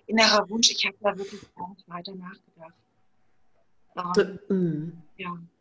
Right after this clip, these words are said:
Speaker 2: Und dann bist du einfach den Schritt rausgegangen hin zu einer eigenen Praxis sozusagen.
Speaker 1: Ja, genau, genau, mit einer, mit einer, genau, mit einer Partnerin zusammen und jetzt mit einer eigenen Praxis. Genau, genau.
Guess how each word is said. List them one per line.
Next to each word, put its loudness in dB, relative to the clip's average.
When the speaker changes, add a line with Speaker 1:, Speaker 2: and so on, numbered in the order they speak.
Speaker 2:
Und 4
dann 8
bist 2
du 4
einfach 4
den 0
Schritt 0
rausgegangen 2
hin 2
zu -4
einer 2
eigenen 4
Praxis -4
sozusagen. -4
Speaker 1:
Ja, 10
genau, -2
genau, 4
mit -8
einer, -4
mit -10
einer, -10
genau, 0
mit -18
einer -6
Partnerin 0
zusammen 0
und -8
jetzt -4
mit -16
einer -6
eigenen -6
Praxis. -10
Genau, -2
genau. -16